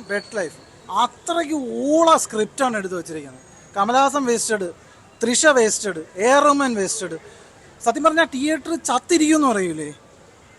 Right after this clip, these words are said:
പിന്നെ ലെജൻസ് ആയതുകൊണ്ട് ചീത്ത വിളിക്കുന്നില്ലെന്നേ ഉള്ളൂ. സത്യം പറയാം, കമലഹാസനും മണിരത്നവും, ആ, പ്രേക്ഷകരെ പറ്റിച്ചു. ഈ തഗ് ലൈഫ് എന്ന് പറഞ്ഞ പേരും എടുത്തു വെച്ചിട്ട് ഇങ്ങനത്തെ ഒരു സിനിമയാണ് എടുത്തു വയ്ക്കുന്നത്. ഏ? എന്ത് ഇമോഷൻ ഉണ്ട്? പ്രേക്ഷകർക്ക് എന്തെങ്കിലും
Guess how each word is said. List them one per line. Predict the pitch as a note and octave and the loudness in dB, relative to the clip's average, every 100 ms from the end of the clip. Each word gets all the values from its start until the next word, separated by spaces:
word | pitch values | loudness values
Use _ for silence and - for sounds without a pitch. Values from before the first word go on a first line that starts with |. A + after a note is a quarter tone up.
| _ _ - - - | _ _ -20 -20 -12
പിന്നെ | G#3+ A#3+ G#3+ | -6 -2 -2
ലെജൻസ് | G#3+ C#4+ B3+ B3+ | 0 -2 0 0
ആയതുകൊണ്ട് | C4 C4+ C4 C#4+ C#4+ - | 2 0 0 -4 -4 -4
ചീത്ത | A#3+ A3+ A#3+ | -4 0 2
വിളിക്കുന്നില്ലെന്നേ | G#3+ A3 G#3+ G#3+ G3+ E3 | 0 -2 -4 -4 -6 -8
ഉള്ളൂ. | C#3 A3+ | -6 -6
സത്യം | D4+ A#3+ D#3+ | -4 -8 -8
പറയാം, | C3+ - - - - - G3+ | -12 -18 -20 -20 -20 -10 -6
കമലഹാസനും | A#3 C4 C4 C#4 C#4+ C4+ G#3+ | 0 0 0 -2 -4 -6 -6
മണിരത്നവും, | G#3+ B3 B3+ B3 C#4 C4 - - - G#3 F#3+ | -4 -2 -2 -2 -6 -8 -18 -20 -20 -16 -10
ആ, | F#3 G3 | -8 -4
പ്രേക്ഷകരെ | A3+ A#3+ D4+ D4 A3 | -2 -2 -2 -2 -2
പറ്റിച്ചു. | G#3+ D4 - D4 - - - | -4 -4 -6 -8 -12 -20 -12
ഈ | A#3+ B3 | -4 -2
തഗ് | A3+ C#4+ | 0 0
ലൈഫ് | D#4 D#4+ | -2 0
എന്ന് | D4+ | -2
പറഞ്ഞ | C#4+ B3+ | -2 -4
പേരും | B3 C4+ D4+ | -2 -2 -2
എടുത്തു | C4+ C4+ | -6 -8
വെച്ചിട്ട് | C4 C4 A#3+ | -10 -10 -8
ഇങ്ങനത്തെ | C#4+ C#4 C4 | -4 -4 -6
ഒരു | A#3+ | -8
സിനിമയാണ് | A#3 A#3 G#3+ | -8 -8 -8
എടുത്തു | F3 F3+ | -8 -10
വയ്ക്കുന്നത്. | E3 D#3+ D#3 - - - - - D#4+ | -10 -12 -16 -20 -20 -20 -20 -12 -10
ഏ? | G4+ - - A3 | -10 -14 -6 -2
എന്ത് | C#4 E4+ C#4+ | -2 -2 0
ഇമോഷൻ | D#4 E4+ E4 C4+ | 2 0 0 -4
ഉണ്ട്? | B3 - | -6 -2
പ്രേക്ഷകർക്ക് | B3 D4+ F#4+ F#4+ D#4 | 0 0 -2 -4 -6
എന്തെങ്കിലും | E4+ F4+ | -4 -6